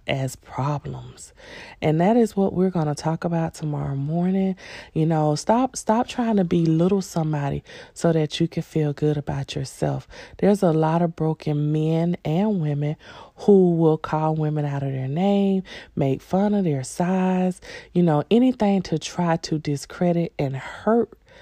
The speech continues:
that person because they lack something. You know, you could talk big, you could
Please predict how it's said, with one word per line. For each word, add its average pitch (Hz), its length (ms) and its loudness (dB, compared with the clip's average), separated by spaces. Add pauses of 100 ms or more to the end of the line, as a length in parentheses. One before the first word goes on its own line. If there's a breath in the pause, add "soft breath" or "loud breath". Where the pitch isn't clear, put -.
(340 loud breath)
that - 280 2
person - 640 -10 (1120 soft breath)
because 180 440 0
they 160 300 -6
lack 156 400 -8
something. 147 760 -6 (800 soft breath)
You 165 120 2
know, 160 160 4
you 165 200 4
could 190 220 -2
talk 156 380 -4
big, 202 480 4
you 175 80 2
could 147 240 -2